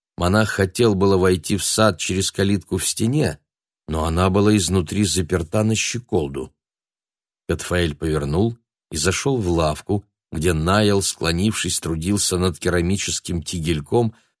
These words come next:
в котором плавилась заготовка для брошки. «Я зашел посмотреть, не было ли у тебя еще ночных посетителей», сказал Катфаэль.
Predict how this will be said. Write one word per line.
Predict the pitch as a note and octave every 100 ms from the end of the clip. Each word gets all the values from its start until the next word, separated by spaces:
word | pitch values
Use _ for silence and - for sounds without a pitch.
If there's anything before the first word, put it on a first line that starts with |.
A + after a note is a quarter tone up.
| _
в | -
котором | D#2+ G#2 G2+ D#2
плавилась | E2 G2+ G2 F#2 F2+
заготовка | D2+ F2+ E2 D#2 F#2+ F#2 -
для | E2 E2+ F#2
брошки. | E2 F2 D#2 - - - _ _ _ _ _ _ _ _ _ _ _ _
«Я | - D2+ D#2+
зашел | C#2+ E2 - E2 D#2
посмотреть, | - - D2 D2 - E2 D#2 -
не | E2 E2+
было | D#2+ D#2
ли | D#2
у | D#2
тебя | - D#2 E2
еще | D#2 - F#2 G2+
ночных | D#2+ D2+ - D#2 D2+
посетителей», | - F2 - D#2 - D#2 D#2 D2 D2+ - _ _
сказал | - - D#2 D2 C#2
Катфаэль. | - - - E2 D2+ C#2+